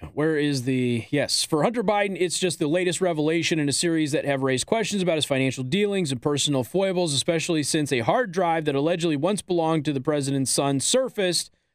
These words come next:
during the presidential campaign. Uh, of course, we've got all of this other stuff that just came out here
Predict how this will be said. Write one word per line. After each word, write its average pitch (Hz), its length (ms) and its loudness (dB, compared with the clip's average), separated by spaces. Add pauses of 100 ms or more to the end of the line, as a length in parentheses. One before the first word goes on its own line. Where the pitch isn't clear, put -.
(320)
during 180 360 2
the 151 220 0
presidential 143 600 0
campaign. 156 760 0 (800)
Uh, 127 140 0
of 120 100 -4
course, 151 240 0
we've 135 120 -2
got 139 200 2
all 139 200 2
of 131 60 -4
this 127 140 -2
other 135 220 0
stuff 127 220 -2
that 127 80 -10
just 117 120 -10
came 131 160 -2
out 123 120 -2
here 123 200 -2